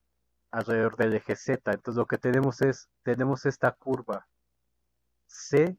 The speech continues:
en el plano X Z y la hacemos rotar de manera que se generan estas líneas rojas alrededor del eje Z.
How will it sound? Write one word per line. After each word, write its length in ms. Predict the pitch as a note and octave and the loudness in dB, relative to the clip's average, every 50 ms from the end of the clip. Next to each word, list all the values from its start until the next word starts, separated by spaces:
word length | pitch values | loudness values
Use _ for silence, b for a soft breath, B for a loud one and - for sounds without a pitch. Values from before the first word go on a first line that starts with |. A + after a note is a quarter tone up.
| _ _ | _ _
en 220 | - C3 B2 A2+ A2+ | -10 -8 -6 -4 -4
el 100 | A2 G#2 | -4 -2
plano 300 | - A#2+ A#2+ A#2 C3 F#3+ | 0 0 0 0 0 -2
X 280 | - - - B2+ - - | -4 -6 -8 -12 -8 -4
Z 440 | - C#3 C3 - - D3+ D#3 - - _ _ _ - | -2 -2 -2 -2 -2 -2 -2 -2 -6 _ _ _ -6
y 100 | B2+ A#2+ | -4 0
la 140 | A#2+ A#2+ A#2 | 2 2 2
hacemos 480 | A#2 - - C#3 C3+ C#3 C#3 C#3+ - | 2 2 0 0 2 2 2 0 0
rotar 500 | - C#3 C3 B2 - - C3+ D3 E3+ - _ _ _ _ _ _ _ _ _ _ _ _ _ _ _ _ _ _ _ _ _ _ _ _ _ _ _ | 0 -2 -2 -2 -2 -2 -2 -2 -2 -4 _ _ _ _ _ _ _ _ _ _ _ _ _ _ _ _ _ _ _ _ _ _ _ _ _ _ _
de 100 | - A#2 | -8 -4
manera 300 | G#2+ A#2 A2+ A#2+ B2+ B2 | -2 0 2 4 4 2
que 100 | - B2 | 2 -2
se 140 | - - G#2+ | -6 -8 -10
generan 440 | - - G#2+ G#2+ A2 A2+ A#2 A2+ A2 | -8 -8 -6 -4 -2 -2 -2 -2 -2
estas 300 | A2+ - - A#2 G#2+ G#2+ | -4 -6 -4 -4 -4 -4
líneas 340 | G#2+ G#2 A2 A2 G#2+ G2+ | -6 -6 -4 -4 -4 -4
rojas 520 | - A#2+ A#2 - - - E3 D#3+ - _ _ _ _ _ _ _ _ _ - | -4 -6 -8 -6 -8 -10 -10 -10 -12 _ _ _ _ _ _ _ _ _ -6
alrededor 640 | - A2 G#2+ - A2+ A2 A2 A2+ A2+ A2 A2+ A2 - | -4 -4 -4 -2 -2 0 0 2 2 0 0 -2 0
del 180 | A#2 A2 A2 | 0 0 0
eje 220 | G#2 - - A#2+ - | -2 -4 -6 -8 -8
Z. 480 | - - C3 A#2 - - G2+ F#2 - | -6 -4 -6 -6 -6 -8 -12 -12 -12